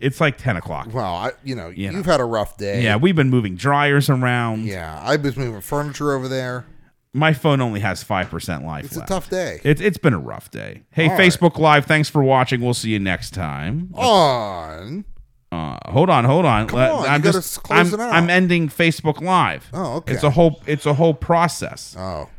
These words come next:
Speaker 1: I have to end Facebook Live.
Speaker 2: Hey, we gotta get Chico on the show.
Speaker 1: Yeah, he needs to be on the show.
Speaker 2: You know, and I want some pocketless pants.
Speaker 1: Yes.
Speaker 2: I don't think he believes us. We
Speaker 1: Oh.
Speaker 2: should,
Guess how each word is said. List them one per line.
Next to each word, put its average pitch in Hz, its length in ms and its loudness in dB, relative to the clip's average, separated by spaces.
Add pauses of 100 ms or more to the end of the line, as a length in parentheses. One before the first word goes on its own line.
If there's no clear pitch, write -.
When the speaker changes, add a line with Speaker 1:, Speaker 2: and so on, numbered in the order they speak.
(120)
Speaker 1:
I 117 80 -2
have 139 200 2
to 135 120 -4
end 139 220 0
Facebook 143 560 -2
Live. 101 240 -2
Speaker 2:
Hey, 196 60 6
we 262 100 2
gotta 277 180 0
get 170 180 0
Chico 170 420 0
on 120 120 -6
the 104 60 -12
show. 135 380 0 (120)
Speaker 1:
Yeah, 120 300 2
he 147 180 0
needs 175 240 0
to - 80 -10
be 104 140 0
on 90 160 -4
the 90 60 -8
show. 85 340 -6
Speaker 2:
You 165 80 -2
know, 170 160 -4
and 160 80 -6
I 202 80 -2
want 233 220 -4
some 156 100 -10
pocketless 139 520 -4
pants. - 460 -8 (300)
Speaker 1:
Yes. 110 540 0 (2250)
Speaker 2:
I 131 80 -2
don't 131 140 -4
think 101 120 -10
he 101 60 -12
believes 90 420 -10
us. - 220 -20 (1040)
We 139 80 0
Speaker 1:
Oh. 147 280 8
Speaker 2:
should, - 80 -18